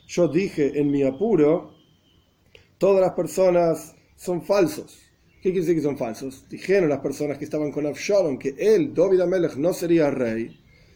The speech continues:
Y yo dije, mientras me estaba escapando rápidamente, "Son falsas las palabras que dicen". Por cuanto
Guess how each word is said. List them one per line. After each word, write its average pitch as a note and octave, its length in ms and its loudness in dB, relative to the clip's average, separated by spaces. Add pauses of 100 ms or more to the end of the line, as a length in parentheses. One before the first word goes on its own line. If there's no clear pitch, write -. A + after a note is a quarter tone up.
(100)
Y - 40 -12
yo F3+ 160 -2
dije, F#3 460 0
mientras C3 240 -4
me A#2+ 60 -10
estaba D#3 200 -2
escapando D#3 540 0
rápidamente, F3 960 2
"Son G#3+ 260 -8
falsas A3 380 -2
las D3+ 100 -2
palabras C#3+ 340 -2
que B2 120 -6
dicen". - 340 -10 (680)
Por C3+ 160 -4
cuanto D#3 500 -2